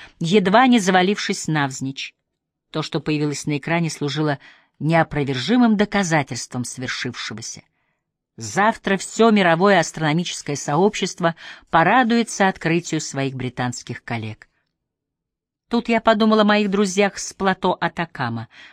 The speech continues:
Может, они тоже вспомнят обо мне? Уолтера околдовал мой рассказ об искривлении времени. На следующий день Мартин, отвозя нас на станцию Холмс-Чепл,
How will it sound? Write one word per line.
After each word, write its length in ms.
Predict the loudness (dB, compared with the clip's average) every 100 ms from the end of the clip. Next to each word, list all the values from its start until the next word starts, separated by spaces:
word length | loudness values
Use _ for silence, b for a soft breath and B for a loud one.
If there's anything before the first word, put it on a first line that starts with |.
| B
Может, 380 | -6 -4 -6 -8
они 240 | -4 -4
тоже 340 | -2 -2 -2 -4
вспомнят 560 | -8 -6 -6 -4 -8 -10
обо 180 | -8 -8
мне? 260 | -8 -10 _ b b b b b
Уолтера 600 | 4 6 6 2 0 0
околдовал 680 | 0 0 2 4 4 4 4
мой 180 | 4 4
рассказ 580 | 2 -4 -4 -4 -4 0
об 180 | 0 0 -2
искривлении 760 | -6 -2 -2 0 0 0 0
времени. 520 | -2 -4 -4 -8 -14 _ _ _ _ _ -6
На 120 | -4
следующий 420 | -2 0 -2 0 2
день 200 | 2 4
Мартин, 520 | 2 0 -2 -6 -6 B B B
отвозя 480 | -4 0 2 4 2
нас 200 | 2 0
на 120 | -2
станцию 500 | -2 -2 -4 -2 -6
Холмс-Чепл, 960 | -2 -2 0 -2 -8 -4 -4 -2 -8